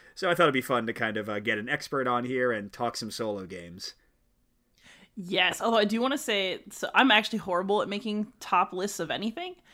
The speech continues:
Speaker 2: I managed to make top five roll and writes, and, like, that's the only top thing I've ever done, ever, for my <laughs> site.
Speaker 1: Well, so,
Speaker 2: So,
Speaker 1: so
Speaker 2: uh,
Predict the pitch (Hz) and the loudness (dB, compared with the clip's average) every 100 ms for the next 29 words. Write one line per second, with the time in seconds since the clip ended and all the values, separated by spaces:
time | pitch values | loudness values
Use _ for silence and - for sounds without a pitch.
0 | - - - 233 247 - 254 233 - - | -20 -10 0 2 2 2 0 0 -4 6
1 | 220 220 220 175 170 185 214 226 220 - | 6 8 4 2 -2 0 2 0 0 -10
2 | - 185 185 196 196 139 196 185 196 170 | -10 -8 -4 -4 -2 -4 -4 2 4 4
3 | 180 180 175 170 - 151 170 165 156 208 | 0 -6 -4 -2 -4 -4 -4 -2 -2 -4
4 | 208 - 170 196 233 - _ 233 226 - | -4 -6 -2 -4 -4 -12 _ 4 4 2
5 | - - 359 - 370 - _ _ _ _ | -4 -4 -6 -4 -6 -8 _ _ _ _
6 | - - - - 175 - 240 - | -6 -2 4 8 8 8 10 10